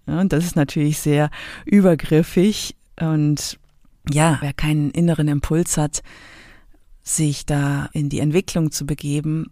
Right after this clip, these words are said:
da brauchen wir nicht in die Mission zu gehen. Aber diejenigen, die merken, ah, da ist, geht gerade ein Fenster auf,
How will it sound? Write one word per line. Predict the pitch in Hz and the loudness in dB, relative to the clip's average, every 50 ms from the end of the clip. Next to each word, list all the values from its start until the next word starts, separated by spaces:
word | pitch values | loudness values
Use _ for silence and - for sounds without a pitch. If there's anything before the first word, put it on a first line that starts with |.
| _ _ _ _ _ _ _ | _ _ _ _ _ _ _
da | - 143 143 - | -6 -6 -6 -6
brauchen | - - 143 147 156 - 170 151 | -6 -2 -2 0 0 0 0 0
wir | 147 143 | 0 2
nicht | 143 143 147 - - - - | 2 0 -2 -2 -8 -8 -4
in | 147 147 143 139 | -2 -2 -2 -2
die | 139 139 139 | -2 -2 -2
Mission | 139 143 139 - - 160 160 170 175 - | 0 0 -2 0 0 2 2 2 2 2
zu | - - 135 | 0 -6 -6
gehen. | - 139 131 131 131 143 147 - - - - - - - - - - - - - | -8 -10 -10 -8 -8 -10 -10 -12 -18 -20 -20 -20 -20 -20 -18 -18 -18 -18 -14 -8
Aber | - 151 156 151 | -2 0 0 2
diejenigen, | 147 180 208 226 220 196 170 151 147 143 139 156 151 147 139 - | 2 2 2 2 2 2 2 0 0 0 -2 -2 -2 -2 -2 -4
die | - 151 147 143 - - - | -2 -2 -2 -2 -2 -4 -4
merken, | 151 151 151 165 185 196 190 - 180 165 | -2 0 0 0 0 -2 -2 -4 -6 -6
ah, | 170 175 185 | -4 -2 -2
da | 170 165 151 | -2 -2 -4
ist, | 160 - - - | -4 -4 -4 -4
geht | - 170 - - | -4 -4 -4 -4
gerade | - - 156 156 - 156 | -6 -4 -4 -2 -2 -4
ein | 151 | -6
Fenster | - - 170 175 190 214 - - - 147 117 117 | -2 -2 0 2 2 2 2 0 -2 -4 -2 -2
auf, | 143 147 - | -4 -4 -6